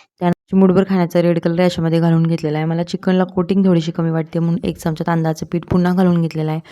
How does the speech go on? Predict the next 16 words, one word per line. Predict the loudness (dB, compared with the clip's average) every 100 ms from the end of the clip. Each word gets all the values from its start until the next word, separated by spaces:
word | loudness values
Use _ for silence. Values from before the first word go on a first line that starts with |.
| -20 _ -4
व्यवस्थित | 0 0 0 -4 -2
मिक्स | -2 -2 -2
करून | -2 0 -2
घ्यायचं | -2 -2
आहे | -6
आपल्याला, | -4 -4 -4
एक | -2
दहा | -2
ते | -2 -2
पंधरा | -2 -2
मिनटं | -2 -4 -4
झाकून | -4 -2 -6
ठेवायचं | -6 -8 -8 -10
आहे. | -10 -16 -20 -20 _
त्यानंतर | -4 -2 -2
कढईमध्ये | 0 2 2 0